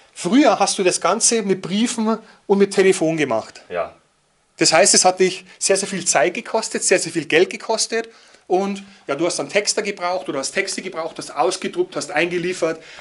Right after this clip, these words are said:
Speaker 1: Porto, die Post, äh, wird auch nicht mehr billiger, sondern die erheben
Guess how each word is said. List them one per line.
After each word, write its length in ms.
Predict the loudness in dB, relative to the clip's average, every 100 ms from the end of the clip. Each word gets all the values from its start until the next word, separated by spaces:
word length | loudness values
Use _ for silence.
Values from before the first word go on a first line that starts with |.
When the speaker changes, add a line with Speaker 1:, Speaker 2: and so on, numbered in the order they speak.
| -16
Speaker 1:
Porto, 580 | 4 6 6 4 2 0 -8 -20 _ -4
die 200 | -2 0
Post, 480 | 2 2 2 -4 -12 -2
äh, 300 | 0 2 0 -4
wird 200 | 0 2
auch 80 | 2
nicht 120 | 2
mehr 100 | -2
billiger, 460 | 0 -2 0 0 0
sondern 320 | -4 -4 -4
die 160 | 0 0
erheben 520 | 0 -2 -4 -8